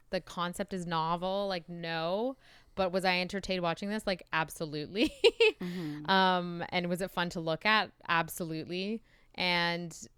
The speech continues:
Speaker 1: yeah, Barry Keoghan is, yeah, what else? What else?
Speaker 2: What else can
Speaker 1: <laughs>
Speaker 2: we see at this
Speaker 1: What else
Speaker 2: point?
Speaker 1: can we ask of this man?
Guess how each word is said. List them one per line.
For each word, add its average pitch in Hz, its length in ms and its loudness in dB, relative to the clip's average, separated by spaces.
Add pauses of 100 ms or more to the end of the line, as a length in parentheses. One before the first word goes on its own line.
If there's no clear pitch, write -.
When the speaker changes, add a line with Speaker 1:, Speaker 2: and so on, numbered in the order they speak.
Speaker 1:
yeah, 214 240 4
Barry 170 340 0
Keoghan 180 560 -2
is, 160 400 -6 (1200)
yeah, 175 540 4 (320)
what 180 280 4
else? 220 360 4 (120)
What 196 240 2
else? 277 680 4 (300)
Speaker 2:
What 226 220 2
else - 140 2
can - 180 6
Speaker 1:
<laughs> 220 80 -2
Speaker 2:
we 156 80 6
see 262 640 2
at 151 180 -8
this 220 80 -4
Speaker 1:
What 320 140 12
else 381 160 10 (160)
Speaker 2:
point? - 20 -2
Speaker 1:
can - 140 10 (160)
we 294 40 8
ask 302 380 6 (140)
of 349 60 -10
this 294 220 0
man? 214 440 0